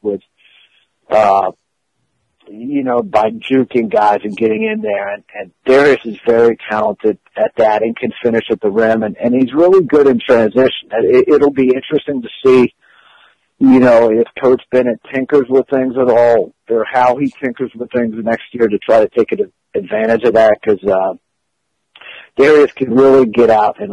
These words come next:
run, and he can finish at the rim. Uh, you know, I, I don't think there's another player really comparable to him on the roster right now.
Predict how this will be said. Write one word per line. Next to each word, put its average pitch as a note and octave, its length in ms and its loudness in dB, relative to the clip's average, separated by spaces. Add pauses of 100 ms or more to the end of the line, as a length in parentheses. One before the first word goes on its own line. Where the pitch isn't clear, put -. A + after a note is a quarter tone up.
run, A3 400 -2 (180)
and A3 180 -10
he A2 140 -6
can G#2 220 -4 (100)
finish G#2+ 320 0
at G2+ 180 0
the F#2 100 -2
rim. F#2+ 440 -4 (300)
Uh, F#3 380 -6 (760)
you G2 140 2
know, F#2 160 2
I, A2+ 380 2
I A#2+ 40 2
don't A#2 280 0
think A#2 180 -2
there's A#2 180 2
another A2 320 -2
player G2+ 360 0
really G#2 220 0
comparable G#2 520 -4
to G2 60 -8
him G#2 200 -8
on G2+ 160 -6
the F#2+ 80 -18
roster G#2 440 -6
right F#2+ 260 -4
now. F#2+ 300 -18